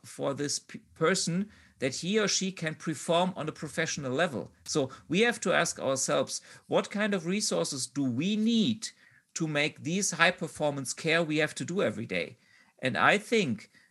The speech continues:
some psychological support should be mandatory sooner or later, should be integral part of our culture in order to guarantee that our healthcare systems will sustainably work also in five and ten and twenty years. Because if we don't do anything,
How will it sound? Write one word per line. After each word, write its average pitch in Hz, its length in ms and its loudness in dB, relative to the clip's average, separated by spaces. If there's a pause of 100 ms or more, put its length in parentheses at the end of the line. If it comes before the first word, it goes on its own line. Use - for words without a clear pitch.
some 131 240 -4
psychological 165 720 -2
support 123 560 -2
should 127 260 -8
be 120 280 -4 (180)
mandatory 131 920 0
sooner 139 380 -2
or 104 140 0
later, 123 320 -2
should - 260 -6
be 127 240 -2 (240)
integral 170 540 -2
part 143 320 -2
of 151 160 -12
our 110 160 -2
culture 147 580 -2 (340)
in 147 280 2
order 196 640 4 (640)
to 165 360 2 (480)
guarantee 208 880 2 (180)
that 131 160 0
our 147 240 4
healthcare 185 480 -2
systems 160 640 -4
will 147 140 -4
sustainably 165 800 -2
work 139 420 0
also 175 500 0
in 131 220 -4
five 139 480 2
and 135 140 -6
ten 143 280 -2
and 143 140 -8
twenty 131 340 -4
years. 147 240 0
Because 123 560 -6
if 147 160 -4
we 170 80 -2
don't 123 260 0
do 277 200 0
anything, 135 640 0